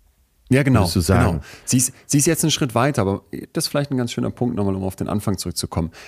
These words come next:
Speaker 1: An dieser Studie könnte ich jetzt kritisieren, reichen zwanzig Dollar aus? Ne?
Speaker 2: Ja,
Speaker 1: Wie viele
Speaker 2: ja.
Speaker 1: Leute waren denn in der Stichprobe? Können wir das in einer anderen Kultur nochmal zeigen? Können, können wir das vielleicht mal mit einem anderen,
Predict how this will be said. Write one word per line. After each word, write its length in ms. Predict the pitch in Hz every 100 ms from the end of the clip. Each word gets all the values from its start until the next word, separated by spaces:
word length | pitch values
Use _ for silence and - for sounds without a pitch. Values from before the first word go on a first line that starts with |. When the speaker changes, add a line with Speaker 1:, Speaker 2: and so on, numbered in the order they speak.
| -
Speaker 1:
An 100 | 104
dieser 180 | 123 151
Studie 340 | - 156 151
könnte 240 | - 143
ich 40 | 139
jetzt 180 | 131 -
kritisieren, 500 | 127 117 98 131 120 - _
reichen 640 | - 104 131 - 127 117 - -
zwanzig 560 | - 104 107 107 -
Dollar 340 | 90 92 90 55
aus? 420 | 73 73 - - _ _ -
Ne? 260 | 95 135 -
Speaker 2:
Ja, 260 | 107 92
Speaker 1:
Wie 200 | - 104 123
viele 180 | 131
Speaker 2:
ja. 60 | 131
Speaker 1:
Leute 220 | 135 127
waren 240 | 120 131 127
denn 120 | 117
in 120 | 117
der 80 | 113
Stichprobe? 680 | - 117 110 - 87 82 85
Können 240 | - 127
wir 60 | 135
das 180 | 120 98
in 120 | 120
einer 80 | 92
anderen 280 | 123 123
Kultur 480 | 120 131 117 - 156
nochmal 440 | 131 92 - 82 82
zeigen? 440 | - 80 85 87
Können, 260 | 113 117 -
können 440 | 67 120 110 120
wir 40 |
das 120 | 117 -
vielleicht 220 | 113 110
mal 100 | 113
mit 120 | 110
einem 120 | 123
anderen, 420 | - 143 135 120